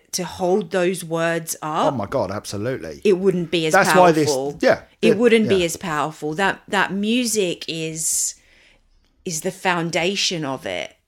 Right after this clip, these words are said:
Speaker 2: And the music in this album, I think, is, is almost unsung unjustly. And it, it comes back to what we were talking about last time, how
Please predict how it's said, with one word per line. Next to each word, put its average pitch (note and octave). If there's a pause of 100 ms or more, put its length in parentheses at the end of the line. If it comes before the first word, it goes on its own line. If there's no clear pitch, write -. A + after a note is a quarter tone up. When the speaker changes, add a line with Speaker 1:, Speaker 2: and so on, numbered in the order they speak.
(160)
Speaker 2:
And D#3+
the D#3
music D#3+
in C3+
this C3+
album, A2
I G2+
think, A2
is, G#2 (120)
is G#2+ (260)
almost C3+ (1500)
unsung C3
unjustly. G2+
And F2+
it, F#2
it B2
comes C3
back A#2+
to A2
what A2
we G#2
were F#2+
talking G2+
about F2
last A2
time, E2
how F#2